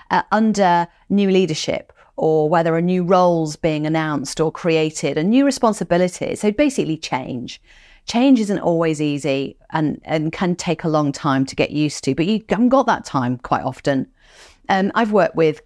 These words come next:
individuals in large organisations who have, of course, experienced lots of change,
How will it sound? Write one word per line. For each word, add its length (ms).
individuals 720
in 240
large 280
organisations 920
who 120
have, 300
of 140
course, 440
experienced 720
lots 220
of 80
change, 640